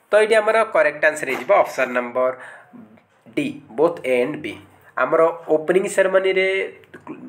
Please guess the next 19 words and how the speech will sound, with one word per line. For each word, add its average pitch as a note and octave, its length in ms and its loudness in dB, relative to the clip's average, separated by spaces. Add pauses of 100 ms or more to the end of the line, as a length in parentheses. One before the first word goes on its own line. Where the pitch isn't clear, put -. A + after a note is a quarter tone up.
(140)
ଫ୍ଲାଗ୍ D#3+ 280 0
ବିୟରର୍ F#3 340 4
ଅଲଗ, F#3+ 200 4 (400)
ଆଉ C#3 120 2 (240)
କ୍ଲୋଜିଂ E3 380 0
ସେରେମନିରେ D#3+ 420 -2
ମଧ୍ୟ C#3+ 140 0 (100)
ଅଲଗ A#2 260 -4
ଅଛନ୍ତି। - 340 -16
ତ - 40 0 (140)
ଓପନିଂ E3+ 320 0 (100)
ସେରେମନିରେ C3 480 -2 (400)
ଆମର C3 180 2 (500)
ମେରିକମ୍ F#3 520 4 (320)
ଆଣ୍ଡ D3+ 120 2 (140)
ମନପ୍ରୀତ D3+ 500 0
ସିଂ, G#2+ 120 -10 (180)
ଏ D#3 40 4 (100)
ଦୁଇ D#3+ 120 2